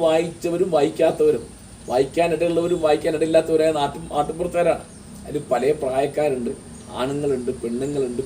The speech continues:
കുട്ടികളുണ്ട്, തൊഴിലാളികളുണ്ട്, അധ്യാപകരുണ്ട്, പഠിച്ചവരുണ്ട്, പഠിക്കാത്തവരുണ്ട്. അങ്ങനെ അവരൊക്കെ കൂടിയിട്ട് അവർ പാട്ട് പാടുകയെ. അപ്പോൾ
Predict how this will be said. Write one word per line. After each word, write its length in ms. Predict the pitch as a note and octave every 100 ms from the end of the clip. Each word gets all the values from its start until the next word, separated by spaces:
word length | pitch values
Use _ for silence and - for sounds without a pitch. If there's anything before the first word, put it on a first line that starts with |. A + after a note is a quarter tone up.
| C#3
കുട്ടികളുണ്ട്, 520 | C3+ D3 C#3+ C3 B2 A#2+
തൊഴിലാളികളുണ്ട്, 680 | A#2+ B2+ D3 D3 C3+ B2 B2+ - - -
അധ്യാപകരുണ്ട്, 680 | - C#3+ D3 D3 D3 B2+ B2 C3+
പഠിച്ചവരുണ്ട്, 600 | A#2 A#2+ A#2+ D#3 C3+ B2+ -
പഠിക്കാത്തവരുണ്ട്. 600 | A2+ C#3+ D3 D3 C3+ B2+ A#2+
അങ്ങനെ 200 | B2+ - - - - -
അവരൊക്കെ 260 | - F3+ F#3+ F3
കൂടിയിട്ട് 300 | F3 F#3 A#2 - - -
അവർ 120 | - -
പാട്ട് 220 | D3 E3+ D#3+
പാടുകയെ. 240 | C#3+ C#3+ - - - - - - - - - A#2
അപ്പോൾ 180 | B2+